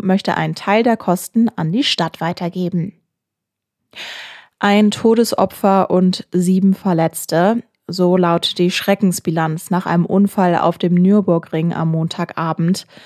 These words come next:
Nach Angaben der Polizei hatte sich der Unfall bei einer touristischen Fahrt auf der Rennstrecke ereignet.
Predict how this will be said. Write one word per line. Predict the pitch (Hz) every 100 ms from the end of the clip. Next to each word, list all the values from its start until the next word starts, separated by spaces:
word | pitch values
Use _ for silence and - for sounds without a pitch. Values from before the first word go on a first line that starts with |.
| - - _ -
Nach | 175
Angaben | - 185 180 180 185
der | 180
Polizei | 202 185 180 175 185 226
hatte | 220 196 190
sich | 196
der | 214
Unfall | 202 202 - 202 196
bei | 190 175
einer | 185 185
touristischen | - 190 220 247 220 - 190
Fahrt | - 185 185
auf | 170 175
der | 170 165
Rennstrecke | 175 202 - - 160 -
ereignet. | 165 - - 165 170 - -